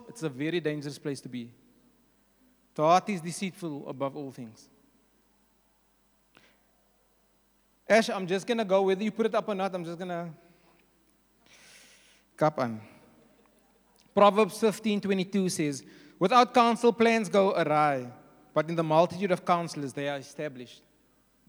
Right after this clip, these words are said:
You know how many people I know that set their own plans and it never comes to fruition? Because there's no one to hold them to account to those things. It's easy to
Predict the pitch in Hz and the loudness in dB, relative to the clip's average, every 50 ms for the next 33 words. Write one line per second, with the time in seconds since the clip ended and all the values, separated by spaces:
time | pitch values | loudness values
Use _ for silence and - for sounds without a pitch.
0 | _ _ _ _ _ _ _ _ _ _ _ _ _ - 180 214 247 277 277 269 | _ _ _ _ _ _ _ _ _ _ _ _ _ -2 2 2 4 4 2 0
1 | - 285 262 226 220 277 262 254 247 233 214 202 202 226 233 240 214 214 208 214 | 0 0 0 4 4 4 6 6 4 2 2 4 4 6 6 6 6 4 0 0
2 | - - - - - 285 277 240 202 262 277 240 269 254 247 - - 233 240 240 | -4 -20 -14 -6 0 2 2 2 2 0 0 2 2 2 2 2 2 2 2 4
3 | 240 233 214 226 208 208 202 196 208 214 233 233 - 233 220 208 - 185 220 208 | 2 2 0 -2 -2 -2 2 2 2 2 2 2 2 2 2 0 -2 -4 -4 -4
4 | 175 - 214 208 180 160 151 - - 139 123 120 - - _ _ _ _ _ _ | -4 0 0 0 0 0 -2 -6 -10 -12 -12 -14 -18 -20 _ _ _ _ _ _
5 | _ _ _ _ _ _ _ _ _ _ _ _ _ _ _ _ - - 208 180 | _ _ _ _ _ _ _ _ _ _ _ _ _ _ _ _ -4 -2 2 4
6 | 254 254 254 269 226 226 233 247 277 285 285 294 277 247 247 262 269 269 269 285 | 4 4 4 2 2 6 6 6 6 6 6 6 6 6 8 6 4 0 2 0
7 | 277 262 - 294 311 311 277 285 277 233 226 214 180 - 196 170 151 143 - - | 0 0 2 2 2 2 2 -2 0 0 0 0 0 -4 -8 -10 -10 -10 -14 -18
8 | - - - - _ _ _ _ - - 233 - - 277 294 294 311 294 285 294 | -20 -20 -20 -20 _ _ _ _ -6 -6 -6 -6 -4 0 2 2 4 4 4 2
9 | 302 302 277 240 190 156 | 2 2 -2 -2 -2 -6